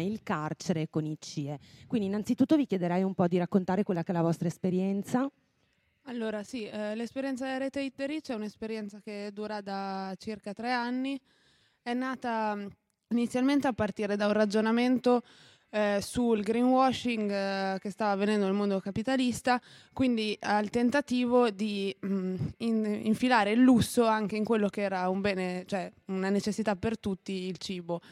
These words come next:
Speaker 2: E sulla base di questo abbiamo iniziato a intessere delle relazioni con dei contadini del vicinato di Bologna, eh, con i quali, cioè, la, la,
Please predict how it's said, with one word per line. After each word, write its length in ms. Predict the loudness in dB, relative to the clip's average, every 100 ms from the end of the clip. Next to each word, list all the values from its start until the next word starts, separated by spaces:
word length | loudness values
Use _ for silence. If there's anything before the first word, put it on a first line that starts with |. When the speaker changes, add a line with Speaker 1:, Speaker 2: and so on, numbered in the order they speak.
| -20 -20 -20 _ _
Speaker 2:
E 200 | 6 6
sulla 200 | 4 2
base 220 | 4 4
di 80 | 4
questo 600 | 6 4 4 4 4 4 0
abbiamo 340 | -2 2 2 2
iniziato 340 | 2 0 0
a 140 | 0
intessere 480 | 0 0 0 0 -2
delle 180 | 0 2
relazioni 460 | 2 0 0 0 0
con 180 | -2
dei 240 | -2 0 0
contadini 1300 | 0 -2 0 -2 -2 -2 -2 -4 -4 -2 -4 -6 -6
del 140 | -4 -2
vicinato 420 | -2 -2 -2 -2
di 100 | 0
Bologna, 540 | 6 8 8 6 2 -2 -12 -20 _ _ 0
eh, 380 | 0 0 -4 -6 -2
con 220 | 2 4
i 60 |
quali, 520 | 6 6 6 4 0 -2 -4
cioè, 160 | -4 -4
la, 120 | -2 -2 -2
la, 160 | -4